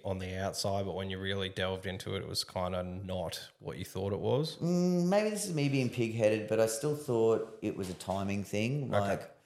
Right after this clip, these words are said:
Speaker 2: I had eggs in a few different baskets, and you
Speaker 1: Yeah.
Speaker 2: never really knew what was gonna pay off.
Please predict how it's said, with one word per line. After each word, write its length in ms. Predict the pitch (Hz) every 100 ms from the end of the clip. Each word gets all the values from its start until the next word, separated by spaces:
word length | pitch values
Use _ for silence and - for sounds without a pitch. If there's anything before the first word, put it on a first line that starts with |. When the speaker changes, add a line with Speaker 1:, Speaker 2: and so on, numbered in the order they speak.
| _ _ _ -
Speaker 2:
I 160 | 104 123
had 640 | 123 113 107 101 101 - - _ _ _ -
eggs 420 | 92 95 95 95 -
in 160 | 95
a 60 | 98
few 240 | - 98
different 300 | 92 92 90
baskets, 580 | 87 90 98 - 127 -
and 80 | 110
you 60 | 101
Speaker 1:
Yeah. 40 | 101
Speaker 2:
never 240 | 110 107
really 360 | 110 107 101 98
knew 300 | 95 92 95
what 120 | 90
was 120 | 87
gonna 160 | 92 90
pay 240 | - 87
off. 240 | 87 69